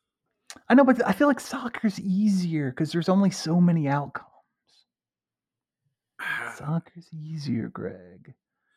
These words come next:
Speaker 1: Soccer's easier. That's a
Speaker 2: <sighs>
Speaker 1: loss. Correct score loss. I don't understand that.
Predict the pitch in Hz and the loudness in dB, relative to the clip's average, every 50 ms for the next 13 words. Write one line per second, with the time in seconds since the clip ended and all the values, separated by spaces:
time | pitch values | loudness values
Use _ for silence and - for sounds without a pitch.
0 | _ _ _ _ _ - - - 143 139 139 147 151 - - 147 151 143 143 147 | _ _ _ _ _ -16 -6 -2 0 0 2 0 -2 -4 -4 -6 -6 -6 -6 -6
1 | 143 143 147 147 147 143 143 139 135 135 135 127 127 127 123 120 120 117 117 113 | -4 -4 -2 -4 -4 -4 -4 -2 0 0 2 2 0 0 0 0 0 -2 -2 -4
2 | - - - - - - _ _ _ _ _ - - - - - - - - 185 | -6 -10 -14 -20 -20 -20 _ _ _ _ _ -14 -10 -8 -8 -6 -6 -4 -2 -2
3 | 151 127 120 117 117 117 120 - 57 - - - - - - - - _ _ _ | 0 0 2 2 2 2 2 2 -2 -4 -6 -6 -8 -10 -12 -16 -20 _ _ _
4 | - - _ - - 147 139 135 - - - - - 143 - - - - - 147 | -20 -20 _ -12 -8 -8 -8 -8 -8 -12 -20 -18 -12 -10 -10 -8 -8 -10 -10 -12
5 | - 147 - - - - - - - 147 _ _ _ _ _ _ _ _ _ _ | -12 -10 -10 -10 -10 -10 -12 -14 -18 -20 _ _ _ _ _ _ _ _ _ _
6 | _ _ _ _ _ _ _ _ _ - 226 302 381 392 392 359 339 302 - - | _ _ _ _ _ _ _ _ _ -4 -4 -4 -4 -6 -8 -4 -4 -6 -4 2
7 | - 254 226 156 135 131 127 - | 4 4 4 4 2 0 0 -2